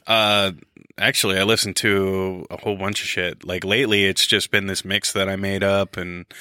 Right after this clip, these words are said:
uh, it's, uh, just a whole bunch of, like, uh,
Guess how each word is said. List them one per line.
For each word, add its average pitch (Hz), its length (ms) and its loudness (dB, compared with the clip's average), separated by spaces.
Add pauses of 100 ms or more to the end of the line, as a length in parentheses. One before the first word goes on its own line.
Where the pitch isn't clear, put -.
(460)
uh, 87 680 -2
it's, - 380 2
uh, 92 500 2
just 113 260 0 (340)
a 98 60 -8
whole 117 180 2
bunch 110 300 0
of, 95 160 -2
like, 92 540 -2 (160)
uh, 120 240 0